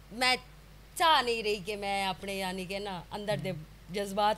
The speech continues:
Speaker 1: ਮੁੜ ਜਗਾਵਾਂ। ਹੁਣ
Speaker 2: ਅੱਛਾ।
Speaker 1: ਬੁੱਢੇ ਹੋ ਗਏ ਆ, ਹੁਣ ਕੀ ਇਹ ਗੱਲਾਂ ਕਰਕੇ ਕਰਨਾ ਹੈ? ਨਾਲੇ ਹੁਣ ਆਪਣੇ ਕੰਮ ਤੇ ਫੋਕਸ ਹੈ।
Speaker 2: ਸਹੀ,
Speaker 1: ਉਸ
Speaker 2: ਸਹੀ।
Speaker 1: ਟਾਈਮ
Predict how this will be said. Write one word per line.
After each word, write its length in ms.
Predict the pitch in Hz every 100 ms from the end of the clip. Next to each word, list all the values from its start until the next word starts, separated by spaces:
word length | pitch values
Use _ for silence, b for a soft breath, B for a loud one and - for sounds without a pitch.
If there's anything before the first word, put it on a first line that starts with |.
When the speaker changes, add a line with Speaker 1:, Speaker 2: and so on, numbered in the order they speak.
| -
Speaker 1:
ਮੁੜ 160 | 214
ਜਗਾਵਾਂ। 920 | 214 294 214 247 - - 240 294 269 330 - - B B B B B -
ਹੁਣ 100 | 302
Speaker 2:
ਅੱਛਾ। 120 | 311
Speaker 1:
ਬੁੱਢੇ 320 | 302 247 262
ਹੋ 120 | 240
ਗਏ 160 | 240 247
ਆ, 80 | 233
ਹੁਣ 200 | 240 254
ਕੀ 380 | - 233 254 233
ਇਹ 100 | 190
ਗੱਲਾਂ 300 | 190 190 185
ਕਰਕੇ 380 | 185 175 180 160
ਕਰਨਾ 280 | 185 180 175
ਹੈ? 120 | 175 B B B B -
ਨਾਲੇ 240 | 247 262 294
ਹੁਣ 200 | 269 294
ਆਪਣੇ 400 | 262 262 254 220 -
ਕੰਮ 200 | 277 269
ਤੇ 140 | - 196
ਫੋਕਸ 300 | 180 156 156
ਹੈ। 60 |
Speaker 2:
ਸਹੀ, 440 | - - - - - -
Speaker 1:
ਉਸ 140 | -
Speaker 2:
ਸਹੀ। 80 | 123
Speaker 1:
ਟਾਈਮ 300 | 311 294